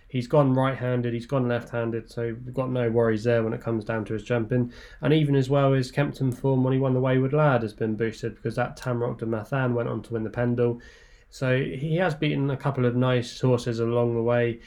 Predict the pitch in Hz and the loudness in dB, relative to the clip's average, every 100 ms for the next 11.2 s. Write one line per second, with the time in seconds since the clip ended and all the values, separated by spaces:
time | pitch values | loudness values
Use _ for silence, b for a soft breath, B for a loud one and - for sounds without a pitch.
0 | B B 131 127 123 131 120 123 120 117 | B B -2 0 0 -4 -4 0 2 0
1 | 117 - 110 117 104 104 117 107 - 113 | -4 -4 -4 -4 -4 -6 -6 -8 -4 -4
2 | 110 110 117 107 113 120 120 120 120 - | -2 -2 -2 -2 -4 -2 0 0 0 -6
3 | 123 - 131 131 117 117 117 113 113 - | -10 -6 -4 -4 -4 -2 -2 -2 -6 -4
4 | 127 - 113 107 113 107 113 110 107 120 | -6 0 0 2 -2 -2 -2 -2 0 0
5 | 117 123 - 107 113 110 113 110 - 117 | 0 -6 -6 -2 0 2 0 0 0 -2
6 | - B B 127 117 - 147 - 120 104 | -2 B B 0 0 2 0 2 -2 -2
7 | 113 113 110 107 120 107 107 107 107 139 | 0 2 2 0 -2 -2 -2 -4 -6 -10
8 | - 123 113 110 107 117 110 101 127 - | -6 -2 -2 -2 -4 0 -2 -2 -8 -10
9 | - 120 117 - 117 110 104 104 104 B | -4 0 0 0 -2 0 0 -2 -4 B
10 | B B - 120 101 107 - 123 - 110 | B B -2 -2 -2 -8 -8 -8 -6 -4
11 | 107 | -4